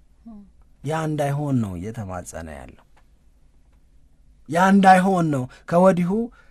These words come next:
ማሳሰቢያ የሚመስል ነገር እየሰጠ ያለው። የቻሉትን እያስፈረሙ ነው። በአንዳንዶቹ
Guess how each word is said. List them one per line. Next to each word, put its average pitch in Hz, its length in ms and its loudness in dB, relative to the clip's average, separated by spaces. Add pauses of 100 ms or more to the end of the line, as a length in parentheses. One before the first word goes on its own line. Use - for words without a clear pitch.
(120)
ማሳሰቢያ 170 720 -4 (680)
የሚመስል 165 500 -4
ነገር 127 320 -4
እየሰጠ 123 480 -10 (600)
ያለው። 98 440 -12 (1160)
የቻሉትን 262 640 0 (180)
እያስፈረሙ 156 760 -6
ነው። 110 180 -14 (520)
በአንዳንዶቹ 226 760 2